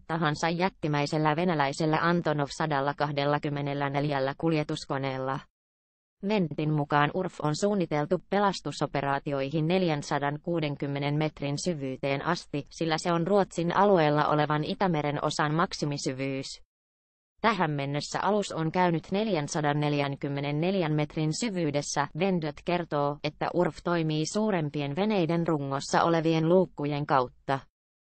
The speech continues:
Sukellusveneessämme on kuminen rengas, joka kiinnittyy toiseen sukellusveneeseen. Jos pelastettava vene on yli kahdenkymmenenviiden metrin syvyydessä, yksin vedenpaine riittää lukitsemaan urfun ja pulassa olevan veneen toisiinsa.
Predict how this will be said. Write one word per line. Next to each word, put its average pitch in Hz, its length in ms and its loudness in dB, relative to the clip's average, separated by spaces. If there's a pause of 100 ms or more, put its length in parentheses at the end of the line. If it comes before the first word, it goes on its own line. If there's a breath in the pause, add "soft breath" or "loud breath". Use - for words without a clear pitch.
(500)
Sukellusveneessämme 151 1120 0
on 147 160 -4
kuminen 147 440 0
rengas, 190 480 0
joka 156 220 0
kiinnittyy 165 640 0
toiseen 170 520 2
sukellusveneeseen. 147 1200 0 (460)
Jos 185 140 4 (100)
pelastettava 180 800 2
vene 190 340 2
on 156 160 0
yli 160 240 0
kahdenkymmenenviiden 156 1200 0
metrin 143 460 -2
syvyydessä, 160 640 0 (100)
yksin 170 380 -2
vedenpaine 139 600 -2
riittää 160 520 0
lukitsemaan 156 680 0
urfun 175 340 -2
ja 156 160 0
pulassa 151 460 0
olevan 147 380 0
veneen 160 360 0
toisiinsa. 160 720 0